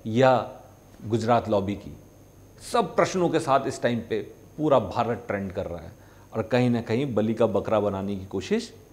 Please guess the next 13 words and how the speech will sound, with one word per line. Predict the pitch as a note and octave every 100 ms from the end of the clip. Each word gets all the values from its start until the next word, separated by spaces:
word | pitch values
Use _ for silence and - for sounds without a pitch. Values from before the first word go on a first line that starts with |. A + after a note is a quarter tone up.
| -
किसको | G#2 - A#2+
हो | A#2
रही | C3 D3+
है? | G#3+ B3 - - -
योगी | F#2+ F#2 F#2+ - F#2+
आदित्यनाथ | F2+ F2+ - D2+ C#2 -
को। | - - - - - -
ऐसा | A2 A2+ C#3 - -
विपक्षी | G#2+ - D#3+ - A#3
पत्रकार | A3 D3+ - C3 B2 A#2+
कह | A2 F#2+
रहे | E2+ D2+
हैं। | A#1+